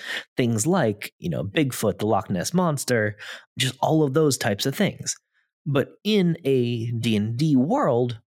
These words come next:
what are those types of things? Like, what are, like, the creatures that have stories and legends behind them? What kind of, you know, hunts or expeditions go after them?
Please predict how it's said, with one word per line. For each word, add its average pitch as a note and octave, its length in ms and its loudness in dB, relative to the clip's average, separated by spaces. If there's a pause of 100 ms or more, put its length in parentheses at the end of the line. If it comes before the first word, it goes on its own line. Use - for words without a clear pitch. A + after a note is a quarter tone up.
what C3 380 0
are A#2+ 540 0 (260)
those C3 540 2
types - 320 -4
of A#2+ 80 -6
things? - 400 -2
Like, A2 80 -4
what B2+ 260 -2
are, B2 460 0 (340)
like, B2 220 0
the B2+ 80 0
creatures C3 560 -2
that D3 120 0
have D3 460 -2
stories B2 840 -2
and E2+ 180 -4
legends A#2 340 -2
behind D#3 460 0
them? A2+ 180 -2 (360)
What C3+ 240 0
kind F3 440 2
of, G2 320 0
you B2+ 80 -2
know, G2 120 0
hunts D#3 420 0
or B2 140 -2
expeditions D#3 720 -2
go E3 180 -2
after F3 320 -2
them? - 220 -8